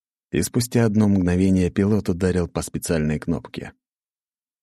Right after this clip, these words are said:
А в этот момент астероид покрылся разрядами энергии, что стремительно направилось к нам. Но не успели поразить воздушное судно,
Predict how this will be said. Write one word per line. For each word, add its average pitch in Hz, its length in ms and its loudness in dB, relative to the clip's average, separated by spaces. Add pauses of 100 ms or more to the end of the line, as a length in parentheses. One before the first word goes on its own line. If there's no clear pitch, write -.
А 76 240 2
в 98 40 0
этот 127 280 0
момент 107 560 4
астероид 82 720 0
покрылся 107 640 -2
разрядами 87 640 0
энергии, 87 600 0
что - 220 -6
стремительно 80 640 -2
направилось 76 640 -2
к - 60 -20
нам. 57 280 -6 (880)
Но 165 340 2
не 160 120 0
успели 143 460 0
поразить 120 480 2
воздушное 92 720 0
судно, 92 680 -2